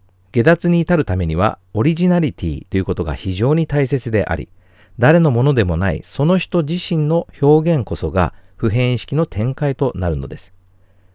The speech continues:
神が地上に多くの人間を創造されたのは、それぞれの人に異なった役割をしてもらうためで、同じ表現を二度する必要は全くないということをよく理解していただきたいと思います。」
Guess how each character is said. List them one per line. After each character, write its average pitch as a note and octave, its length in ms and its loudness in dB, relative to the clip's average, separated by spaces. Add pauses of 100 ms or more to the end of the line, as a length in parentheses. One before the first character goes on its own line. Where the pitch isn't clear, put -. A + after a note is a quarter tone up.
神 F3+ 280 2
が D#3 260 -2
地 G#2+ 160 -6
上 C#3+ 220 2
に D3+ 200 0
多 F#3+ 220 0
く - 100 -4
の B2 100 0
人 B2 240 -2
間 C3+ 200 0
を C3+ 60 -2
創 A#2+ 260 -2
造 B2 160 0
さ A2+ 120 -2
れ G2 80 2
た E2+ 120 -2
の C2 120 -6
は、 D#2 160 -2 (280)
そ A2+ 160 2
れ B2 80 4
ぞ A#2 100 2
れ G#2 80 0
の G2 100 -2
人 A#2 200 -4
に A#2+ 260 -4
異 A#2+ 260 0
な G#3 120 4
っ - 80 -12
た C3+ 100 2
役 F#2 260 2
割 D#3+ 200 2
を G#2+ 80 0
し - 80 -10
て A#2 80 0
も F#2 120 2
ら G2 120 4
う F#2 60 -2
た F#2 100 -2
め D#2 100 -2
で、 D2+ 220 -2 (340)
同 G#2+ 220 2
じ A2+ 220 0
表 A#2 280 2
現 F#2 100 -2
を A2+ 180 -2
二 G2+ 160 -2
度 C3 100 2
す D3 140 -6
る C#3+ 100 0
必 - 240 -6
要 C#3 100 4
は C3 200 2
全 F#2+ 320 -4
く E3 140 -2
な F3 100 2
い E3+ 80 -2
と - 80 -4
い B2 40 0
う A#2+ 40 -4
こ C3+ 120 -4
と B2 120 0
を G2 80 0
よ C3+ 140 -2
く G#2+ 120 -4
理 G#2 100 -4
解 E2 160 -2
し - 60 -14
て D#2 80 -6
い C#2+ 60 -4
た E2 100 -6
だ D#2+ 120 -6
き - 80 -18
た C#2+ 100 -8
い C2+ 60 -8
と - 120 -6
思 - 260 -10
い C3+ 60 -16
ま B2 140 -18
す。」 - 160 -20